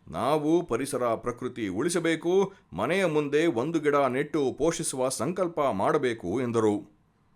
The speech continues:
ಮುಖ್ಯಮಂತ್ರಿಯವರು ಮೈಸೂರು ನಗರವನ್ನು ಏಕಬಳಕೆ ಪ್ಲಾಸ್ಟಿಕ್ ಮುಕ್ತ ನಗರ ಎಂದು ಘೋಷಿಸಿದ್ದಾರೆ. ನಮ್ಮ ಪರಿಸರ ಇಲಾಖೆ ಪ್ಲಾಸ್ಟಿಕ್‌ಗೆ ಕಡಿವಾಣ ಹಾಕಲು ಪ್ರಯತ್ನಿಸುತ್ತಿದೆ.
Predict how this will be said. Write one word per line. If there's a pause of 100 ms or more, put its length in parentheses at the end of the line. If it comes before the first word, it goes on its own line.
(540)
ಮುಖ್ಯಮಂತ್ರಿಯವರು
ಮೈಸೂರು
ನಗರವನ್ನು
ಏಕಬಳಕೆ
ಪ್ಲಾಸ್ಟಿಕ್
ಮುಕ್ತ
ನಗರ
ಎಂದು
ಘೋಷಿಸಿದ್ದಾರೆ.
ನಮ್ಮ
ಪರಿಸರ
ಇಲಾಖೆ
ಪ್ಲಾಸ್ಟಿಕ್‌ಗೆ
ಕಡಿವಾಣ
ಹಾಕಲು
ಪ್ರಯತ್ನಿಸುತ್ತಿದೆ.